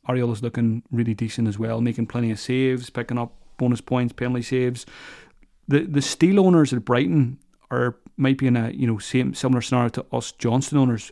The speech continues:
Probably worse if you own Steele, because he's actually lost his place to Verbruggen,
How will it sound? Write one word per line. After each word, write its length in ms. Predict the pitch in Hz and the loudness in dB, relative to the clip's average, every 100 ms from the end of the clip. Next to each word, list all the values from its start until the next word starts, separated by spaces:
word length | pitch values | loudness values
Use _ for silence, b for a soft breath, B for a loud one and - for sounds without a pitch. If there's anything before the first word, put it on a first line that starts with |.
| - | -12
Probably 220 | - 180 151 | -2 2 2
worse 300 | 127 143 165 | 4 2 2
if 80 | |
you 80 | 151 | 4
own 80 | 135 | 4
Steele, 260 | 127 135 120 | 4 2 2
because 220 | 113 113 | 0 -2
he's 100 | 110 | -2
actually 240 | 131 123 | -2 -2
lost 240 | 110 127 - | -2 -2 -4
his 100 | 139 | -4
place 240 | 139 131 | -2 -2
to 120 | 135 | -2
Verbruggen, 540 | 120 117 120 117 113 | -2 -2 0 0 0